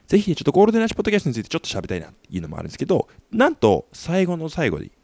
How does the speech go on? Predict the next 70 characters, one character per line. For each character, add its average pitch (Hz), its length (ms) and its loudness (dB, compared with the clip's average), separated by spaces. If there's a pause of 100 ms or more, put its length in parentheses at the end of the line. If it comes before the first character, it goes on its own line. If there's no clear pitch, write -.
(300)
動 160 180 6
画 165 80 4
の 156 80 0
一 - 200 -2
番 208 120 4
最 185 200 -4
後 101 40 -4
に 87 80 -6
ね、 82 80 -6
重 107 140 -2
大 110 80 2
発 117 200 -4
表 78 40 -2
が 78 80 -4
あ - 20 -6
る 78 60 -10
の 80 80 -12
で、 85 160 -10 (200)
ぜ 156 120 -2
ひ 147 60 -4
ぜ 113 100 -2
ひ 92 80 -10
ね、 80 160 -6 (140)
そ - 120 -6
ち - 140 -4
ら 113 80 2
ま 107 80 -2
で 82 60 -4
見 92 100 -4
て 82 80 -12
ほ 80 40 -6
し - 120 -6
い - 20 -6
な 107 120 0
と 87 120 -2
い 82 60 2
う - 20 0
こ 78 80 -2
と - 80 -6
で、 58 180 -6 (200)
ま 190 80 -4
あ、 - 80 -8 (160)
い 165 80 0
つ 165 100 -2
も 123 80 2
ね、 113 80 2
い 110 60 2
つ 117 100 -8
も 101 80 0
見 107 120 -2
て - 60 -12
く - 80 -2
れ 95 60 2
て 90 80 -6
る 85 60 -6
方 85 160 -4
は 82 60 -6
分 - 40 -8
か 92 80 -4
る 82 60 -4
と 82 80 -12
思 80 60 -10
う - 20 -12
ん - 20 -14
で - 60 -14
す - 20 -12
け 85 60 -8
ど、 80 220 -4 (180)
ま 160 80 -6
あ、 139 60 -10